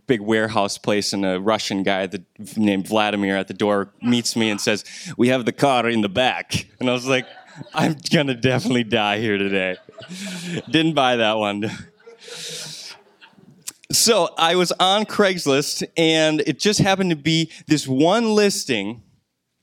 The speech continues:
that popped out and caught my eye, and I was like, "This is the one, guys." And I had literally just a few days before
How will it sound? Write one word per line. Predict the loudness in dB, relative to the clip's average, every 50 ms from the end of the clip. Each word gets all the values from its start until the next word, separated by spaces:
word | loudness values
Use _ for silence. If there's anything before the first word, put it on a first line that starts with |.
| _ _ _ _ _ _ -20 -20 -20 -10
that | -4 -2 -2 -2 -2
popped | -4 -2 -2 0 -2 0 0 0
out | 2 2 0 -2 -2 -4
and | -4 -4 -4 -4
caught | -2 0 0 2 2
my | 2 0 0
eye, | 0 0 0 0
and | -2 -2 0
I | 0 0
was | -2 -2 -4
like, | -2 -2 -2 -2 -4 -8 -16 _ _ -20 -20 -20 -20 _
"This | -4 -2 -2 0 0 0
is | -2 -2 0
the | 0 2
one, | 2 2 2 2 2 0 0
guys." | 0 0 0 0 0 -2 -4 -4 -4 -6 -8 -8 _ _ _ -20 -20 -20 -20 -20 -20 -20 -20 -20 -20 _ _ _ _ -20 -20 -20 -20 _ _ _ -20 -6 _
And | 2 2 4 4 4 2 2 0 0
I | 0 2
had | 2 2 0
literally | 2 2 2 4 4 4 4 4 4 4 2 0 -2 -4 -6 -6 -6 -2
just | 0 0 2 2 2
a | 0 -2
few | -2 -2 -2 0 2
days | 2 2 2 2 0 0
before | -2 -2 -2 0 0 2 2 2 2 0 -2 -4